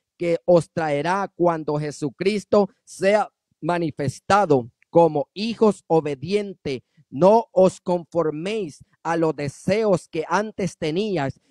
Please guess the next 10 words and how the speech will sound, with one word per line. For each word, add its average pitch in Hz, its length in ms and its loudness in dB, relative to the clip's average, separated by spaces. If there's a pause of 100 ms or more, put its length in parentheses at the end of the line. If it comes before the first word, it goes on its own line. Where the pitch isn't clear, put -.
(100)
estando 190 640 0
en 175 120 0
vuestra 165 440 -2
ignorancia, 151 800 -4 (160)
sino 175 560 2
como 175 380 2
aquel 208 420 -6
que 175 160 -4
os 156 240 0
llamó 180 540 -2